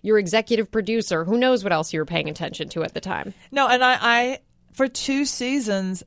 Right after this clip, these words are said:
Speaker 2: it was really hard. I would go home and I would cry because it was so hard. And I'm like, "I can't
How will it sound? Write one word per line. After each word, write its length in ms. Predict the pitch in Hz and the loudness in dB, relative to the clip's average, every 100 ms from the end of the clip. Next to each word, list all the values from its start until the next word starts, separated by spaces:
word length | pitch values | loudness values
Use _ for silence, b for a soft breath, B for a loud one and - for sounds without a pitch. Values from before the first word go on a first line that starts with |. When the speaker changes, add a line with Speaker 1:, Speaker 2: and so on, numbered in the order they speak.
| _ | _
Speaker 2:
it 180 | 196 208 | -2 0
was 220 | 254 226 | 0 -4
really 280 | 190 190 185 | -4 -2 -4
hard. 360 | 156 196 208 - | -2 0 2 4
I 140 | 208 | 2
would 180 | 285 226 | 2 -2
go 240 | 185 190 | 0 0
home 400 | 180 185 175 170 | 0 0 0 -2
and 140 | - 165 | -4 -4
I 220 | 165 165 | -2 -2
would 180 | 160 - | -4 -8
cry 500 | - 165 147 175 - | -4 -2 -2 -4 -8
because 260 | 156 170 165 | -8 -8 -6
it 160 | 180 | -6
was 160 | 180 170 | -6 -6
so 460 | - - 185 170 165 | -6 -4 0 0 0
hard. 460 | 170 160 156 147 | 0 0 0 -2
And 140 | - 160 | -4 -4
I'm 100 | 165 | -4
like, 160 | 165 - | -4 -6
"I 120 | 160 | -10
can't 560 | 156 - 170 156 151 | -10 -12 -8 -8 -10